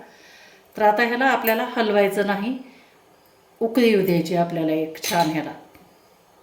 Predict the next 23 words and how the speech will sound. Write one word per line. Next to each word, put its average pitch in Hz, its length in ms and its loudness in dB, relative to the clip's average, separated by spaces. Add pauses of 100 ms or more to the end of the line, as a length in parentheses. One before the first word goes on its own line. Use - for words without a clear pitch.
(1080)
बघा 226 360 -4
कलर 233 360 -2
किती 233 220 -2
सुंदर 208 420 0
आलाय. 196 260 2 (720)
सुरुवातीला 214 440 0
कसा 214 240 -2
दिसत 208 220 -2
होता 190 280 0
कलर, 180 320 0
पण 180 200 -4
आता 185 180 -4
बघा 202 220 -2
किती 208 240 -8
छान 175 360 -2
आलाय. 165 220 -4 (680)
आता 208 160 -2
एकदम 254 300 0
सावकाश 240 600 0
आपल्याला 220 360 0
उकळी 220 340 0
यायला 202 280 4
लागल्यानंतर 190 640 -2